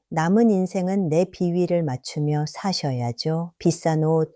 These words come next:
좋은 차, 번듯한 집으로 남에게 과시하려는 마음도 결국은 눈치 보기의 일종입니다. 남들이 부러워하는 인생이 아니라 내가 만족하는 인생을 살아야 합니다.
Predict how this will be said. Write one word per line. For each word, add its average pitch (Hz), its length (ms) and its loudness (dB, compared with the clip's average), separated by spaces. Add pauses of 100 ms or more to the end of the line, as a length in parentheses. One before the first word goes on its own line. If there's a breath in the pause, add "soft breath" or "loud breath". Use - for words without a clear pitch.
(140)
좋은 156 440 2
차, 151 460 -6
번듯한 165 640 0
집으로 151 640 -4
남에게 165 800 2
과시하려는 143 840 -4
마음도 131 720 -4
결국은 180 580 -2 (100)
눈치 214 400 2
보기의 151 680 -4
일종입니다. 131 1200 -4
남들이 220 640 2
부러워하는 180 840 0
인생이 143 600 -4
아니라 143 640 -4
내가 165 340 4
만족하는 151 800 0
인생을 135 520 -2
살아야 156 480 -2
합니다. 143 640 -2